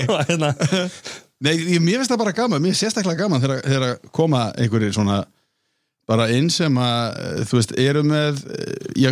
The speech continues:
Speaker 2: hvað, svo ég fá kannski að sletta, smá passion fyrir, fyrir útvarpinu og fyrir þáttunum, eins og Öddi og Simmi og Jói voru með og sem að ég bara nú ábyrgð á að, að hafa,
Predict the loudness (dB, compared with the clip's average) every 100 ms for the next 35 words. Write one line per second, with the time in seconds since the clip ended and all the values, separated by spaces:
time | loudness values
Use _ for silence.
0 | 2 2 2 2 0 2 0 0 0 0
1 | 0 0 0 0 0 2 0 0 0 0
2 | 0 0 -4 _ _ _ -2 0 2 0
3 | 0 0 0 0 0 2 2 0 0 0
4 | 0 0 0 -2 -2 0 0 -2 -4 -18
5 | -20 -6 -2 0 2 2 2 2 0 0
6 | 0 0 0 0 0 -2 -6 _ _ _
7 | _ _ _ -20 -12 -2 0 0 0 0
8 | 0 0 0 2 0 0 0 0 0 0
9 | -2 -4 -6 -2 0 2 2